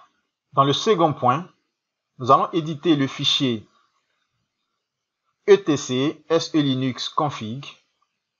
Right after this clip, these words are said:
pour pouvoir désactiver le système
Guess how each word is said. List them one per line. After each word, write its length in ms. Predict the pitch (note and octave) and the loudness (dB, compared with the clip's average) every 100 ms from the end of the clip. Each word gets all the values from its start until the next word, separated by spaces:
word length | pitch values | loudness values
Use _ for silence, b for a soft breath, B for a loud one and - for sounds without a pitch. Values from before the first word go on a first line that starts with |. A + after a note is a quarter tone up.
| _ _ - | _ _ -10
pour 160 | C#3+ | -10
pouvoir 640 | - C3+ C3 C3 B2+ A2 G#2 | -4 0 4 6 6 2 -6
désactiver 1000 | F#2+ D#3+ F3+ D3 - C3 G#2 A2 C3 F3+ _ _ _ _ _ - | -2 0 2 0 0 -12 -8 -6 -8 -12 _ _ _ _ _ -12
le 100 | A2+ | -12
système 540 | - - B2+ A2+ F#2+ | -10 -6 -6 -6 -8